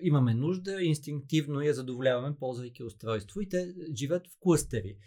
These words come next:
А, при автомобилите, и аз го потвърждавам на база на нашите клиенти, при автомобилите последния клъстер, и сме говорили и с нашите клиенти, те казват, че е така, има, а, последния,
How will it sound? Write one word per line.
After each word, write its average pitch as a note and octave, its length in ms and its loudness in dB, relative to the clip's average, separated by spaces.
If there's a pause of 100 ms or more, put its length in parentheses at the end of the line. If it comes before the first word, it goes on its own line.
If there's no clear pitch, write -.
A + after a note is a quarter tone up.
(340)
А, A2+ 440 0
при B2+ 80 0
автомобилите, A#2+ 800 -2
и C#3 140 2
аз B2+ 140 2
го B2 120 -14
потвърждавам A#2+ 500 -2
на A#2 80 -2
база A2+ 240 -2
на A#2+ 120 -2
нашите A#2 320 -10
клиенти, A2 360 -4
при D3+ 80 2
автомобилите C#3+ 760 -2
последния E3 580 0
клъстер, C3 600 0 (320)
и A#2 60 -2
сме C3+ 140 0
говорили B2+ 460 2
и B2+ 80 -2
с - 100 -4
нашите B2 340 -6
клиенти, A#2+ 340 -6
те A2+ 120 -4
казват, A2 320 -6
че - 100 -12
е G#2 60 -12
така, B2 420 -6
има, D#3 380 2 (460)
а, A#2+ 420 2
последния, D3 580 0